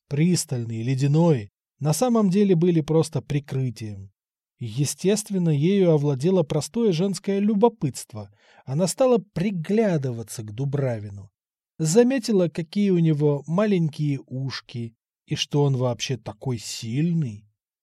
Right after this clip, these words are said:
Конечно, были в этой девчачьей душе, как и в любой другой, мечты и грёзы.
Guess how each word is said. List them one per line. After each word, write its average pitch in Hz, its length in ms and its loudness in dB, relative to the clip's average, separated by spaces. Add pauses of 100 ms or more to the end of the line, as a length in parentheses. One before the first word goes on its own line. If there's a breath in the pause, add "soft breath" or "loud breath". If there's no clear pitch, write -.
(280)
Конечно, 196 640 4
были 175 340 2
в 147 100 2
этой 170 260 0
девчачьей 147 600 -4
душе, 170 720 -4
как - 220 -14
и 127 60 -4
в 120 80 -4
любой 156 340 2
другой, 165 640 0 (280 soft breath)
мечты 185 460 -2
и 214 140 -2
грёзы. 135 720 0